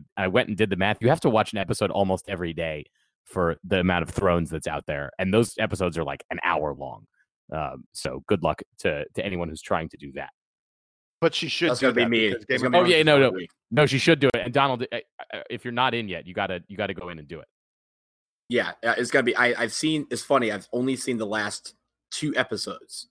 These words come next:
Speaker 3: Um, and it was because
Speaker 1: What?
Speaker 3: I, I was,
Speaker 2: Wait.
Speaker 3: wait, no, wait, hear me out. I've, I have never seen it, and I was with friends on vacation, and every single one of them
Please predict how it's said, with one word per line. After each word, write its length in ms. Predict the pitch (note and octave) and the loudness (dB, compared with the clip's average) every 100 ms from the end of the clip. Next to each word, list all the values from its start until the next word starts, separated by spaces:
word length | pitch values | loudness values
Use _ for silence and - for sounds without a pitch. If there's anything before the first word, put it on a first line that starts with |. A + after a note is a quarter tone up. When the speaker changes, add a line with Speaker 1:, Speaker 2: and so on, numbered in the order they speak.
| _ | _
Speaker 3:
Um, 400 | A2 G#2 G2 F#2 - | 0 0 0 -4 -6
and 120 | A2 | -2
it 40 | G#2+ | -2
was 120 | G#2 | -2
because 220 | A2 - | -4 2
Speaker 1:
What? 220 | G#2+ - | 2 2
Speaker 3:
I, 180 | A2+ G#2 - | -2 -2 -2
I 80 | A2+ | -2
was, 240 | A2 F#2 F2 _ - | -2 -4 -12 _ -2
Speaker 2:
Wait. 160 | E4+ B2+ | 0 4
Speaker 3:
wait, 180 | C3 C3 | 4 8
no, 160 | E3+ | 8
wait, 220 | G#3 G3 - | 8 6 2
hear 200 | D3 G3+ | 0 2
me 100 | G#3 | 4
out. 220 | E3 D3 - _ _ - | 4 4 -4 _ _ 2
I've, 260 | C3+ B2+ A2+ | 4 4 4
I 100 | C3 | 2
have 160 | B2 | 2
never 300 | A#2+ C3+ E3 | 4 4 4
seen 320 | E3 F#3 E3+ D#3 | 2 2 2 2
it, 180 | D#3+ _ - | -2 _ 0
and 300 | C3+ C3 A#2+ | 4 4 2
I 100 | A#2+ | 2
was 220 | B2 A#2+ G2+ | 2 2 2
with 160 | C3+ | 2
friends 280 | - C#3 B2+ | 4 2 2
on 160 | - A2+ | -2 -2
vacation, 640 | A2 - A#2+ C3 D3+ F3 _ _ _ _ | -2 -2 -4 -2 -2 -4 _ _ _ _
and 340 | C3+ B2+ B2 A2 - _ - | 2 4 4 2 -4 _ 2
every 340 | D3+ D3 D3+ D3 | 4 4 2 2
single 340 | D#3+ C#3 C3+ | 2 4 4
one 180 | A#2+ C3 | 4 2
of 80 | C3+ | 4
them 320 | D3+ D#3+ | 2 0